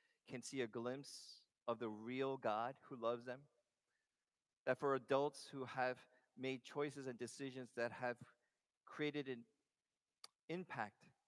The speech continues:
that there is hope, that there is mercy, that there is a full glory that they can enter into in the good news of Christ. Lord, I thank you for our church that stepped up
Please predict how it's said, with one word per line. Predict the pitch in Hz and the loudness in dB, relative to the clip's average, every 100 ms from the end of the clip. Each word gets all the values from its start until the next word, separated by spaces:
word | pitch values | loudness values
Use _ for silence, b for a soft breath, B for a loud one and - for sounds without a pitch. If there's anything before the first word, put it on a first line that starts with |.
| _ - | _ -6
that | 120 | 2
there | 127 127 | 4 6
is | 139 135 | 4 2
hope, | - - 135 107 B B - | -4 0 0 0 B B -10
that | 117 | -4
there | 120 117 | -2 -2
is | 117 113 - - - | -2 -4 -12 -18 -10
mercy, | 123 131 - - 98 95 | -4 -4 -4 -10 -12 -10
that | 104 | -8
there | 117 110 | -6 -6
is | 117 117 110 - - _ _ _ _ _ _ 123 | -4 -4 -4 -10 -16 _ _ _ _ _ _ -2
a | - | -2
full | 156 139 120 | -2 -2 -2
glory | 117 123 123 113 | 0 2 2 0
that | 107 101 101 | 0 -2 -2
they | 104 | -6
can | 110 | -4
enter | 107 107 110 | -8 -4 -4
into | 107 110 - 98 95 - | -4 -8 -10 -10 -10 -12
in | 104 | -10
the | 98 104 | -10 -8
good | 107 113 | -6 -6
news | 104 101 95 | -8 -10 -12
of | 87 | -16
Christ. | - 80 - _ _ _ _ _ - _ _ _ _ - | -18 -20 -20 _ _ _ _ _ -20 _ _ _ _ 0
Lord, | 131 143 139 - | 6 6 4 0
I | |
thank | 127 170 175 175 | 2 6 6 4
you | 160 | -2
for | - 147 | 4 4
our | 127 139 | 6 4
church | 143 - 160 135 - - | 2 -2 -2 -2 -6 -6
that | 113 | -4
stepped | - - 143 - | -4 2 2 6
up | 139 131 | 6 6